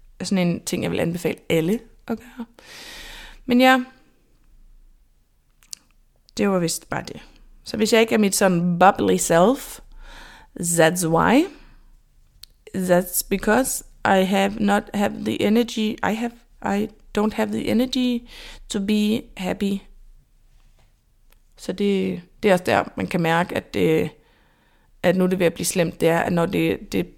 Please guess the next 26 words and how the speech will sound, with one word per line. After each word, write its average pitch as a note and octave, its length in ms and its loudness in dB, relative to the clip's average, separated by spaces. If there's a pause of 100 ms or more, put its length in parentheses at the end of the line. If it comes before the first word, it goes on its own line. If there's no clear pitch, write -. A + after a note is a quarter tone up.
(180)
kræver E3+ 280 2
sindssygt F3 340 -2
meget E3 200 0
energi F3 440 -2
af D3+ 80 -4
en E3 300 -2 (600)
at E3+ 80 -4
være E3 100 -2
glad, E3+ 220 -2 (2000)
så - 140 -4
er A3+ 40 0
det G#3+ 120 -6
sådan, F#3 280 -6
det A#3+ 140 -2
er G#3+ 60 0
også F3 100 -6
sådan F3 140 -2
en F3+ 60 0
lille F3+ 240 -2
sådan F#3+ 180 -6
rød E3+ 260 -2
lampe, E3+ 320 -4
der F3 80 -10
begynder E3+ 360 -8
at E3 60 -14
blinke E3+ 340 -8